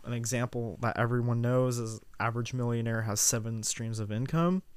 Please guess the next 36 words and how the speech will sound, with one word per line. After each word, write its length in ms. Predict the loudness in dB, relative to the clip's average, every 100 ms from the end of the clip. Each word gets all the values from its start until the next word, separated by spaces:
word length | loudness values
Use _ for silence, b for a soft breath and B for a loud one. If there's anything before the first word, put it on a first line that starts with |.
| b b b b b b b b -4 0
I 80 | 2
think 180 | 2 -2
it's 140 | 0
that 180 | 2 2
way 100 | 2
with 100 | 0
everything, 460 | 0 0 0 0 2
whether 280 | 2 2
it's 220 | 0 -2 0
income, 580 | 2 4 4 4 4 2
fame, 500 | -2 2 4 6 4
or 100 | 2
whatever 300 | 2 2 2
you're 140 | 2
trying 360 | 2 0 2 2
to 120 | 2 0
achieve. 540 | 0 0 2 0 -2 B B B B
You 120 | -4
can't 280 | 0 0 2
rely 440 | 2 4 6 6
on 300 | 4 0 0 -2
just 280 | -4 -6 -6
one 380 | -2 0 0 -4 -4
thing. 400 | -2 0 0 -2 -6 b b b b b 0
Um, 500 | 4 6 4 0 -8 -14 -20 -20 -20 -20 -20 -20 -20 -8
so 140 | -2
yeah, 220 | 2 0 -2
and 160 | -8 -10 -10
y-, 100 | -10 -10 -4
everyone 280 | 0 0 0
has 180 | -2 -4
different 300 | -8 -12 -10
limits 440 | -8 -8 -6 -8 -8 -14 -10
and 300 | -8 -8 -8
capabilities. 840 | -6 -6 -6 -8 -8 -8 -10 -12 -14 -16
So 320 | -12 -10 -10